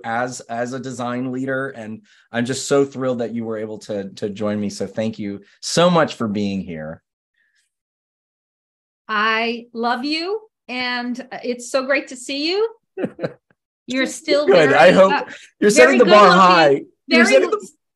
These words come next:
Speaker 2: still hot, still hot, still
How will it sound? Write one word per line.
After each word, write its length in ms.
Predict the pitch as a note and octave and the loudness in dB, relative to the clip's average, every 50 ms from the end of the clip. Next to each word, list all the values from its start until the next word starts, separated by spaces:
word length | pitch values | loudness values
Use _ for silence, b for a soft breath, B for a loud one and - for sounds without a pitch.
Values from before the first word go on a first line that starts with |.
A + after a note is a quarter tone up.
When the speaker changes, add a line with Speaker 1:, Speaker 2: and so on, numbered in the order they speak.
| _ B B B B B _ | _ B B B B B _
Speaker 2:
still 320 | - - F#4 F4+ G#4+ G#4 | -14 -8 -6 -4 -4 -2
hot, 380 | F#4 F4 E4 D#4+ E4 F4+ G#4+ - - _ _ _ | 0 2 4 4 4 4 2 -2 -8 _ _ _
still 380 | _ - - - D#4+ E4 G4 | _ -20 -12 -8 -8 -8 -6
hot, 380 | F#4+ F#4+ D4 C4+ C4+ C#4+ E4+ G4+ - - - _ _ _ _ _ _ _ _ _ _ _ _ _ | -4 -4 -2 -2 0 -2 -4 -6 -8 -16 -20 _ _ _ _ _ _ _ _ _ _ _ _ _
still 320 | - - - - F4 F#4+ | -8 -8 -8 -6 -6 -10